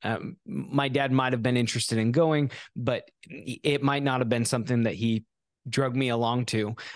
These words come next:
um, and, uh, and, and said, "Hey, you should come to this." But the way that you ended up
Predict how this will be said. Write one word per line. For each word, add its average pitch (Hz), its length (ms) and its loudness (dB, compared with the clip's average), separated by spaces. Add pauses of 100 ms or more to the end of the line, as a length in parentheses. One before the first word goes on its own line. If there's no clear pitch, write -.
(140)
um, 120 400 2 (100)
and, 120 420 2
uh, 113 280 2 (280)
and, 127 320 0
and 120 160 0
said, 113 300 0
"Hey, 170 100 2
you 139 160 2
should 131 380 -2
come 147 220 0
to 139 60 2
this." 110 280 0 (480)
But 143 220 -2
the 143 80 6
way 160 160 6
that 147 160 0
you 139 340 2
ended 135 220 2
up 127 100 0